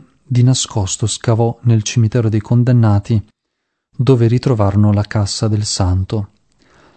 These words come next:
La riconobbero a motivo dell'iscrizione Lan Zhongwan, cioè Giovanni in cinese. Dopo aver venerato la cassa, la misero in una rete e subito la posarono sulla barca, dirigendosi rapidamente verso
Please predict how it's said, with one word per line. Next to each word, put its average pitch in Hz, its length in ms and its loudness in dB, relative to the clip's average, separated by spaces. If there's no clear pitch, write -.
La 120 100 2
riconobbero 135 640 2
a - 20 4
motivo 113 380 2
dell'iscrizione 110 1000 -2
Lan 131 400 0
Zhongwan, 110 920 -2
cioè - 240 -6
Giovanni 104 640 -2
in 107 140 -2
cinese. 101 600 -4
Dopo 131 220 2
aver 131 180 6
venerato 123 480 4
la 123 140 2
cassa, 143 400 0
la 113 80 2
misero 113 360 2
in 107 120 4
una 110 180 4
rete 139 380 0
e 110 40 0
subito 123 400 -2
la 117 120 0
posarono 113 500 0
sulla 131 240 0
barca, 107 440 -2
dirigendosi 113 680 0
rapidamente 113 720 0
verso 107 560 -4